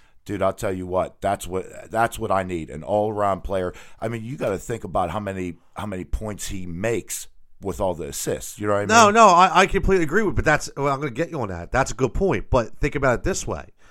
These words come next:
Speaker 2: okay? And I'm not saying Ben Simmons is never gonna develop his own shot. I'm talking about rating him for what he is right now. So if you take Joel Embiid out of the equation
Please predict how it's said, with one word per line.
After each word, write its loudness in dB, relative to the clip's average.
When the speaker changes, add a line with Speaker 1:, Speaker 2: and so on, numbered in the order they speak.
Speaker 2:
okay? 2
And 4
I'm 4
not 4
saying 0
Ben 2
Simmons -6
is -8
never -2
gonna -8
develop -2
his -6
own -8
shot. -8
I'm 0
talking 4
about 2
rating -2
him -4
for -6
what -2
he -4
is -4
right -2
now. -4
So 4
if 0
you -4
take 2
Joel 4
Embiid -2
out 0
of -2
the -2
equation -2